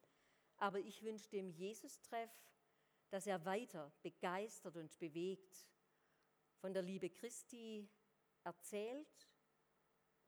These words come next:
und sie mit Wort und Tat bezeugt. Das tut jetzt auch die Band, wenn sie gleich nach vorne kommt.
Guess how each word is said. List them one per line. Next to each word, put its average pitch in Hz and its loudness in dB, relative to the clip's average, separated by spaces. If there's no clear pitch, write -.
und 190 -4
sie 202 -4
mit 185 -2
Wort 190 -2
und 196 -6
Tat 156 0
bezeugt. - -6
Das 175 -10
tut 285 -4
jetzt 247 -2
auch 220 6
die 220 -6
Band, 254 0
wenn 233 2
sie 214 -8
gleich 196 4
nach 180 0
vorne 196 0
kommt. 247 -6